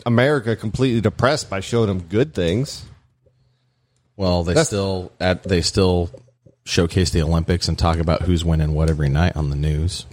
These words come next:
Speaker 1: Yeah, because they're forced to.
Speaker 2: That's fairly positive.
Speaker 1: They're forced to. The World Olympic Committee has them at gunpoint.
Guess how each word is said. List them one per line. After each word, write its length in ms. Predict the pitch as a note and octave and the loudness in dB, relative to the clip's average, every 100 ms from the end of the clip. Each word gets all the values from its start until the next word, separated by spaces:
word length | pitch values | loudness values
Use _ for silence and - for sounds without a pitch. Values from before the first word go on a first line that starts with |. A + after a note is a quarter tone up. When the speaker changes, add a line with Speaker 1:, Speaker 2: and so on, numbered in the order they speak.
| - _ | -20 _
Speaker 1:
Yeah, 200 | G#2+ A2 | 0 0
because 380 | E2 F#2+ G2+ F2+ | 0 0 0 0
they're 100 | F2+ | -2
forced 380 | - G#2+ G#2+ - | 0 0 0 -4
to. 80 | |
Speaker 2:
That's 180 | D2+ D#2 | -4 -4
fairly 320 | - E2+ D2 | 0 0 0
positive. 720 | C#2 - C2+ C#2 D2 D2 D2+ F#2 | 0 0 -2 -4 -2 -2 -2 -4
Speaker 1:
They're 60 | |
forced 280 | F#2+ A#2 G2+ | 0 0 2
to. 120 | - E2+ | 0 0
The 80 | |
World 220 | F2+ G2+ G2 | 2 2 4
Olympic 320 | F#2+ G2+ F2+ | 2 0 -4
Committee 400 | D2+ D#2 D2 E2+ | -4 -2 -2 -2
has 180 | F2+ E2 | -2 -2
them 140 | E2 | -4
at 140 | D#2+ D2 | -4 -2
gunpoint. 420 | F#2 F2 D2+ | -2 -2 -4